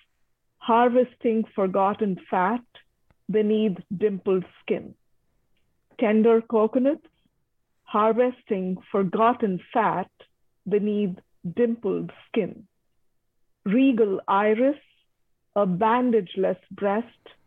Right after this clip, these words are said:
and its purple scar. Regal iris, a bandageless breast, and its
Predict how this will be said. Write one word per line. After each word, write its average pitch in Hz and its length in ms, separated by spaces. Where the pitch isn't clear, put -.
and 196 220
its 226 180
purple 220 500
scar. - 300
Regal 214 560
iris, 214 440
a 190 120
bandageless 202 840
breast, 196 320
and 185 280
its 214 180